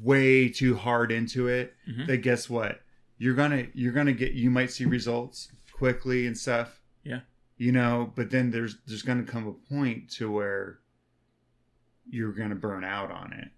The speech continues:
Speaker 1: You're like, "I can't do this anymore."
Speaker 2: And
Speaker 1: I've
Speaker 2: the
Speaker 1: done
Speaker 2: ma-,
Speaker 1: that a
Speaker 2: and
Speaker 1: lot
Speaker 2: the
Speaker 1: of
Speaker 2: magic
Speaker 1: times
Speaker 2: runs out,
Speaker 1: with
Speaker 2: and
Speaker 1: diff-
Speaker 2: because you never truly understood why
Speaker 1: Yeah,
Speaker 2: you were doing it or
Speaker 1: it's
Speaker 2: how.
Speaker 1: like, "Oh, I had gains." Yeah. But if you're sliding slowly, instead of just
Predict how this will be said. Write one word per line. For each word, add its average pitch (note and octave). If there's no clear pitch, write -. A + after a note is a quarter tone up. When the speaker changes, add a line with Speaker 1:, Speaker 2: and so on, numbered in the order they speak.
Speaker 1:
You're B2
like, A#2+
"I B2+
can't C#3
do C3+
this B2
anymore." G2
Speaker 2:
And C3
Speaker 1:
I've B2+
Speaker 2:
the B2
Speaker 1:
done B2+
Speaker 2:
ma-, A#2+
Speaker 1:
that B2+
a -
Speaker 2:
and G#2
Speaker 1:
lot A#2
Speaker 2:
the B2
Speaker 1:
of A#2
Speaker 2:
magic B2+
Speaker 1:
times C3+
Speaker 2:
runs B2
out, A#2
Speaker 1:
with A2+
Speaker 2:
and A#2+
Speaker 1:
diff- G#2+
Speaker 2:
because B2+
you B2
never A#2+
truly C3+
understood A#2
why G#2+
Speaker 1:
Yeah, C#3+
Speaker 2:
you G#2+
were G#2
doing A#2
it A#2+
or D#3
Speaker 1:
it's A#2
Speaker 2:
how. A2+
Speaker 1:
like, A2
"Oh, C#3+
I C#3+
had C3
gains." B2
Yeah. B2+
But B2
if A#2+
you're B2
sliding C3
slowly, A2+
instead C#3+
of B2+
just A#2+